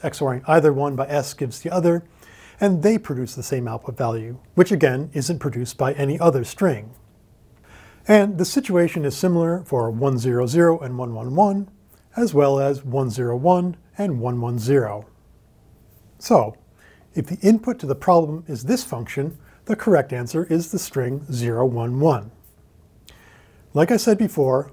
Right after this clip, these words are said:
most functions don't satisfy this promise.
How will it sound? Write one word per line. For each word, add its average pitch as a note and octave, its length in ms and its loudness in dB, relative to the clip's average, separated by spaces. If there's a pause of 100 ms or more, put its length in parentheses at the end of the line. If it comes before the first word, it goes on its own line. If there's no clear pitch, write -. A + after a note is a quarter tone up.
most D#3 400 2
functions D3 440 -6
don't A#2+ 240 -8
satisfy A#2 540 -6
this C3+ 160 -4
promise. B2 600 0